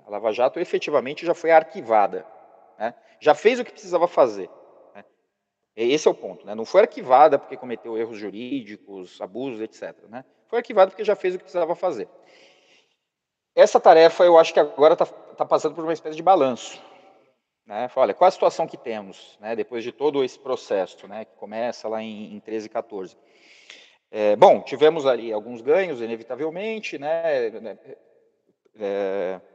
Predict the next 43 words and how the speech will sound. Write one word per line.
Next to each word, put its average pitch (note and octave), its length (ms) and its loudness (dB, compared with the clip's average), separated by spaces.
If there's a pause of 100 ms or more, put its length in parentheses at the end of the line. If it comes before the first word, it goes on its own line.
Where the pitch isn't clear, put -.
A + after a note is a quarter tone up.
(460)
isso - 160 -20
tem A#2 120 -16
que - 120 -20
ser G#2+ 200 -2
reconhecido, D#3 1300 -4
as G#2 140 -12
reformas, A#2+ 640 -4
a A2 80 -2 (460)
maior C3 240 -4
parte A#2 260 -10
delas A#2+ 300 -4
veio, F3+ 420 2
et A#2 140 -12
cetera, A2 280 -8
et G#2 60 -20
cetera, C3+ 240 -8
et E3 100 -20
cetera. D3+ 300 -2
O - 40 -12
capital B2 280 -10
financeiro, A2+ 500 -12 (480)
de A2 80 -20
fato, A#2+ 380 0 (720)
conseguiu C3 360 2
a-, B2 180 10
avançar B2+ 1000 6 (720)
no B2 160 -16
que - 100 -20
precisava, E3+ 560 4
que A3+ 140 -8
avançaria E3+ 800 0
também A#2 280 -10
nos A2+ 120 -10
governos A2 420 -8
do A2+ 100 -20
P A2 160 -14
T, B2 160 -12
mas A2 180 -12
talvez A#2 380 -8
com A2+ 120 -20
um G#2+ 80 -12
atraso G2+ 360 -8
enorme C3 420 -4